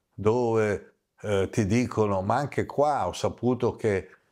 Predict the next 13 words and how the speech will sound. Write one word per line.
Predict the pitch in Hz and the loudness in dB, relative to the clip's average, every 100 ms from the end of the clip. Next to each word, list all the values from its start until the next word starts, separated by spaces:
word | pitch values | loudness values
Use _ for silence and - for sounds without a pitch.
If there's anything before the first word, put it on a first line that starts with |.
| _ | _
certi | - 110 123 117 113 | 0 2 2 0 -4
sono | 98 107 95 | -2 -2 -4
stati | - 110 110 101 | -2 -2 -2 -4
sepolti | - 110 - 104 110 113 120 95 - _ _ _ - | 0 0 0 -2 0 -2 -2 -2 -4 _ _ _ -2
nella | 98 101 95 | 0 2 0
bara | 95 101 107 110 104 - _ | 0 0 0 -2 -4 -10 _
co-, | - 95 98 - _ _ _ | -2 -2 -4 -8 _ _ _
col | - 101 | 0 0
fermacravatte | - 107 104 101 101 98 101 101 - 95 | 2 0 2 0 2 2 0 -2 -2 -2
d'oro, | 92 95 101 101 | 2 2 0 0
la | 90 82 | -2 -4
penna | - 107 104 95 | -4 -4 -2 -4
stilografica, | - 104 95 92 92 95 101 95 - 85 87 82 71 | -4 -4 -2 0 0 0 -2 -4 -8 -6 -2 -2 -4